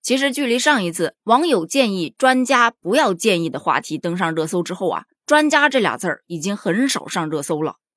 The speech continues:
但今天一上就上了三个。一说，专家称商品房预售制是对购房者的不公平，专家建议取消商品房预售制。专家称未来买房跟买包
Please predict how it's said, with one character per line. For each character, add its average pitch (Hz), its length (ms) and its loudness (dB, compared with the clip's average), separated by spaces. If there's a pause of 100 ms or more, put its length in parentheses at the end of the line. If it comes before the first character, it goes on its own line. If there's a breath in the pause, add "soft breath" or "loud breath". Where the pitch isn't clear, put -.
(140)
但 269 160 4
今 311 180 0
天 285 180 2
一 175 200 0
上 240 260 0
就 196 100 -4
上 226 220 -4
了 135 80 -4
三 247 400 2
个。 - 140 0 (420)
一 294 160 0
说， 269 320 4 (300)
专 339 260 4
家 320 160 4
称 285 320 0 (160)
商 330 320 2
品 196 220 -2
房 180 240 4
预 269 180 0
售 196 220 0
制 175 240 -4
是 185 160 -4
对 185 160 0
购 196 180 4
房 156 240 -2
者 165 100 -4
的 127 80 -8
不 170 140 -6
公 190 180 0
平， 220 220 -4 (320)
专 220 240 4
家 220 180 4
建 196 280 2
议 - 160 -8 (100)
取 196 340 -4
消 277 240 4
商 233 220 0
品 202 180 -4
房 180 220 2
预 214 100 0
售 185 200 2
制。 185 180 -4 (240)
专 311 260 2
家 302 200 4
称 285 300 2 (280)
未 311 240 2
来 233 260 4
买 175 280 0
房 180 420 -2
跟 320 140 -2
买 208 260 -2
包 269 160 4